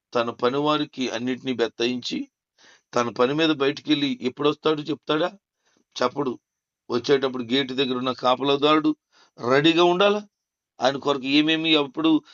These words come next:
సిద్ధం చేయాలో, ఏ టైంకి వస్తే ఏమి ఇవ్వాలో ఆ పని వారందరికీ తెలిసి ఉండాలా? చెప్పకుండా వస్తాడు. బయటికి వెళ్ళాడు కదా, వస్తాడు, యజమానుడు కదా, ఇంటి యజమానుడు కనుక ఎప్పుడైనా రావచ్చు. నువ్వు రావద్దనడానికి లేదు.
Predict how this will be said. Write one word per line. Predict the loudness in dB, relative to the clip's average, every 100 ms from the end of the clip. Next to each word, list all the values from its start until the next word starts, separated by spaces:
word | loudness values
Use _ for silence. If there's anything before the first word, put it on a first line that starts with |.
| -10
సిద్ధం | -4 -2 -2
చేయాలో, | 2 4 6 6 4 0 -8 _ _ _ -2
ఏ | 0 4
టైంకి | 2 2 0
వస్తే | 0 2
ఏమి | 4 2 2
ఇవ్వాలో | 0 2 2 2 -2 _ _ _ 0
ఆ | 0
పని | 2 0
వారందరికీ | 2 2 2 -2 -6
తెలిసి | -6 -4 -4 -6
ఉండాలా? | -6 -6 -8 -14 _ _ _ _ _ _
చెప్పకుండా | _ -6 -4 -4 -4 -2 2
వస్తాడు. | 2 0 -4 -4 -8 -12 _ _ _
బయటికి | 0 0 0 0
వెళ్ళాడు | 2 0 0
కదా, | -2 -2 -4 _ _ -6
వస్తాడు, | -4 -2 -4 -4 -8 -2
యజమానుడు | 0 2 2 4 4 4
కదా, | 2 0 -2 _ _ _
ఇంటి | -6 -4 2 2
యజమానుడు | 2 2 0 0
కనుక | -2 -4 -6 -14 _ _ -4
ఎప్పుడైనా | 0 2 4 2
రావచ్చు. | 0 -2 -4 -6 -16 -20 _ _ _ _ _ _ -2
నువ్వు | 2 4
రావద్దనడానికి | 4 4 2 2 4 2 2
లేదు. | 4 4 0